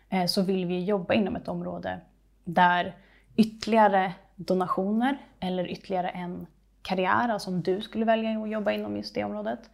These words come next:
eh, gör extra stor skillnad. Så tanken är att du kan göra större skillnad om du är den tionde personen som,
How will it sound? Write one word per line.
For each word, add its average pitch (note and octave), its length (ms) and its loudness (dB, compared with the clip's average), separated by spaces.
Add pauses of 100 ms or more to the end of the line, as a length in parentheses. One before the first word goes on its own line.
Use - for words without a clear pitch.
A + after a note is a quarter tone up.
(340)
eh, F3+ 220 0
gör E3+ 340 6 (100)
extra - 460 -10
stor - 500 -8 (100)
skillnad. - 420 -4 (500)
Så F#3 280 4
tanken F#3 480 -2
är E3+ 140 -2
att - 200 -16 (240)
du G3+ 220 6
kan G3 160 -2
göra G3 160 0
större G3+ 340 0
skillnad F3+ 520 -4
om F3+ 160 -2
du F3+ 120 2
är F3 40 0
den F3+ 140 -4
tionde G3+ 520 0
personen F#3 680 -6
som, F3+ 360 -6